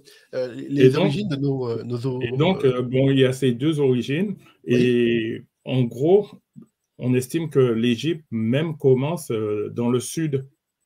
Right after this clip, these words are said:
Speaker 2: c'est-à-dire, euh, ce qu'on appelle, euh, Pataros.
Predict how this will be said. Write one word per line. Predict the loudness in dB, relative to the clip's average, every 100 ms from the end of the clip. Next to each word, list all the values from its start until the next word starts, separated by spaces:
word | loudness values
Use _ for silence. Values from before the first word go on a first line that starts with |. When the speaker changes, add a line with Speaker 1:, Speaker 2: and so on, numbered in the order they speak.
| _ _ _ _ _ _ _ _
Speaker 2:
c'est-à-dire, | -4 -2 2
euh, | 4 4 2
ce | -2
qu'on | -2 -2
appelle, | -2 -2 -2
euh, | -2
Pataros. | -4 -8 -4 -6 2 0 0